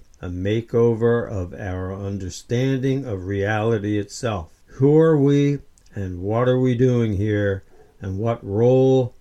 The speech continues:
do our beliefs play? We believe that an apple is sweet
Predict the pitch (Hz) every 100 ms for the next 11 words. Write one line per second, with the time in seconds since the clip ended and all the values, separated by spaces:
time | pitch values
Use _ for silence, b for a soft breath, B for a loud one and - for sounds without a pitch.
0 | _ 123 104 98 92 85 95 92 92 113
1 | 110 - - - 113 95 90 - _ -
2 | - 101 135 156 160 143 131 131 113 113
3 | 117 123 113 107 107 113 107 104 95 -
4 | 107 110 113 -